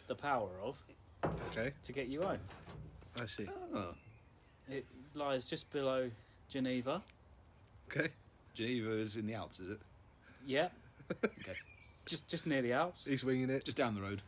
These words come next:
Speaker 1: Just, it is down the road. We can get there lickety split. I've got you a couple of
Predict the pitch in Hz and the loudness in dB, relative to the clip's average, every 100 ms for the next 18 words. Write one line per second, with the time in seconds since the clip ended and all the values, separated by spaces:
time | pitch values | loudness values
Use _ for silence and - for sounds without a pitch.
0 | - - 254 - 269 311 180 131 120 117 | -6 -2 0 4 4 8 8 8 6 6
1 | 104 156 175 147 151 151 - - - - | 4 0 0 2 2 0 -12 -18 -18 -18
2 | - - - 170 165 165 156 262 185 - | -18 -18 -6 -2 0 0 -2 2 0 0
3 | - - - - - - - 143 175 156 | -14 -20 -20 -20 -20 -20 -12 0 4 6
4 | 143 160 143 135 | 6 4 4 2